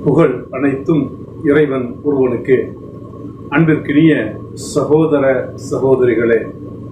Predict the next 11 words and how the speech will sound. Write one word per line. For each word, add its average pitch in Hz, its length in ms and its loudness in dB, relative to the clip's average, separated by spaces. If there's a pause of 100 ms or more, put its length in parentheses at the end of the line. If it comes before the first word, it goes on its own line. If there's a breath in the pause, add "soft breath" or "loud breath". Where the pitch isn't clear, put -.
(460)
காசாவினுடைய 147 1120 2 (240)
போரை 135 300 4
பற்றி, 127 640 0 (1080)
அங்கு 143 720 6
நேற்று 165 520 2
நடந்த 156 480 4
ஒரு 147 380 4 (140)
அதிபயங்கரமான 156 1300 2
தாக்குதலை 147 600 0
பற்றி 151 520 2 (180)
நேற்றுள்ள 156 720 0